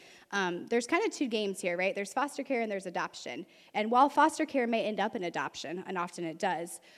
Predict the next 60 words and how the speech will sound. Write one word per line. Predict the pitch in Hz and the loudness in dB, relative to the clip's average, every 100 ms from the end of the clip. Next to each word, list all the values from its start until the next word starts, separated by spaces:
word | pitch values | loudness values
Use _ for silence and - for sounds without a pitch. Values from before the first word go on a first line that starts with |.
| - 214 | -10 -4
um, | 202 185 | -4 -2
it's | 226 | -6
kind | - 285 339 | -2 2 2
of | |
a | 262 | 2
different | 214 208 190 190 | 0 -2 -2 0
game, | 190 156 | -2 -2
'cause | 214 208 | -6 -4
foster | - 311 - 277 | 0 0 0 -4
care, | - 185 170 | 0 0 2
our | 196 226 | 0 0
number | 233 240 | 0 -2
one | 226 190 | -2 0
goal | 196 190 | 2 2
is | 165 | 0
reunification. | 170 170 170 165 170 - - - _ _ | -4 -6 -10 -14 -14 -14 -16 -18 _ _
We | 226 277 | 0 0
start | 277 240 226 | 4 6 6
out | 190 190 | 2 0
that | 175 185 | -2 -2
game | 180 180 | -4 -4
from, | 180 185 180 | -4 -4 -4
like, | 180 175 | -6 -6
"Hey, | - 233 214 | -8 -4 -2
what | 185 214 | 0 0
do | 240 | 0
we | 254 | -2
have | 208 202 | -2 -4
to | 214 | -6
do | 180 190 | -4 -2
to | |
get | 190 180 | -4 -6
these | 185 - | -8 -8
kids | 196 185 | -10 -8
back | - 165 196 | -4 -2 -2
with | 196 185 | -6 -4
their | 175 | -6
caregivers, | - 160 151 - - - | -6 -8 -6 -10 -12 -10
whatever | - 190 196 185 | -4 -2 -2 -2
that | 170 | -4
looks | 180 - - | -6 -12 -10
like? | - - | -10 -10
And | 208 214 | -6 -6
if | 214 | -6
we | 233 | -8
can't | 226 302 403 - | -6 -2 -2 -2
do | 151 139 | -6 -8
it, | - - _ _ _ _ - | -8 -10 _ _ _ _ -6
what | 208 220 | -2 0
does | 214 | -2
the | 214 | -4
next | 190 190 - | -4 -4 -6
permanency | 202 175 165 170 | -2 0 -2 -6
plan | - 165 160 | -6 -6 -6
look | 165 | -8
like?" | - - 202 | -8 -8 -8
And | 202 | -6
often | 180 - 175 | -6 -4 -6
that's | 156 | -6
adoption | - - - - - | -8 -10 -10 -12 -12